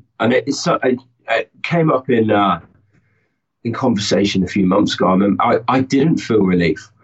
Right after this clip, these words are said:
I felt guilt. I felt sort of devastation because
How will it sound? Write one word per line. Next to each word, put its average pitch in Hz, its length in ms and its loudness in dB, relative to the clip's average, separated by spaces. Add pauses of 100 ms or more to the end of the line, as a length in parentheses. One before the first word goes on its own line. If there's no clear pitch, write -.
(160)
I - 80 -4
felt - 300 0
guilt. 123 320 0 (260)
I 110 60 -6
felt 151 240 -2
sort 127 160 -2
of - 40 -6
devastation 104 720 0 (300)
because - 420 0